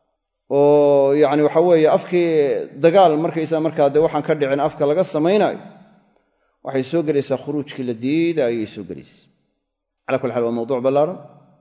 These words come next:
Ma aha oo keliya seef in la qaato ama dagaal in la qa-, hub la qaato keliya.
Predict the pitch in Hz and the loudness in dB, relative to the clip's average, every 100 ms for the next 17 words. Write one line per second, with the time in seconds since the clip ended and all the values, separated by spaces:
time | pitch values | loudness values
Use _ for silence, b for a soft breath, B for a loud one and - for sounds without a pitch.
0 | _ _ _ _ _ _ _ - 143 131 | _ _ _ _ _ _ _ -10 -4 -2
1 | 131 151 139 127 120 139 135 117 123 123 | -2 -2 -2 -2 -2 -6 -6 -8 -6 -2
2 | 117 - 127 113 113 120 135 127 120 120 | -4 -2 -6 -6 -6 -4 -2 -2 -4 -8
3 | 123 95 104 127 151 127 120 113 - 120 | -6 -4 -4 -4 -4 -4 -2 -4 -4 -8
4 | 156 156 175 | -4 -2 -4